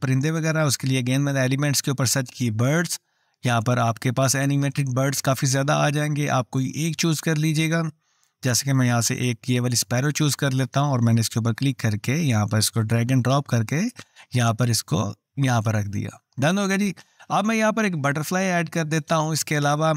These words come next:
आप जो जो चीज़ें चाहें यहाँ पर ऐड कर सकते हैं। मैं यहाँ पर लिखता हूँ बटरफ्लाई, एलिमेंट्स में मैंने यहाँ पर एनिमेटेड जो होगी यहाँ पर थ्री डॉट्स के ऊपर क्लिक करके एनिमेटेड के ऊपर क्लिक किया। यहाँ पर मेरे पास काफ़ी ज़्यादा बटरफ्लाई आ गई हैं। ग्राफिक्स के ऊपर क्लिक करके मैंने यहाँ से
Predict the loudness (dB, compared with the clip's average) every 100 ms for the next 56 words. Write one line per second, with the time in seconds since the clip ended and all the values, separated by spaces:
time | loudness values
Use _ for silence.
0 | -4 _ _ _ -2 0 0 -2 0 0
1 | 0 0 0 0 0 0 2 4 4 2
2 | 0 -2 -2 -2 -2 -2 -2 -2 -2 2
3 | 2 2 2 0 0 0 0 0 0 -2
4 | 0 0 0 -2 -8 _ -10 -2 0 2
5 | 2 2 2 4 4 4 4 2 0 0
6 | 0 0 2 4 2 2 0 0 2 2
7 | 2 2 2 2 2 -2 0 0 2 2
8 | 0 -2 -2 -2 -2 0 -2 -2 0 0
9 | 2 0 0 -2 -2 -2 -4 -4 -4 -2
10 | 0 0 -2 -6 _ -16 -4 0 0 0
11 | 0 0 0 0 -2 0 0 0 0 0
12 | -2 -2 0 0 0 0 0 2 2 2
13 | 2 0 -2 0 0 0 -2 0 -2 -2
14 | -4 -2 2 4 4 4 2 0 -2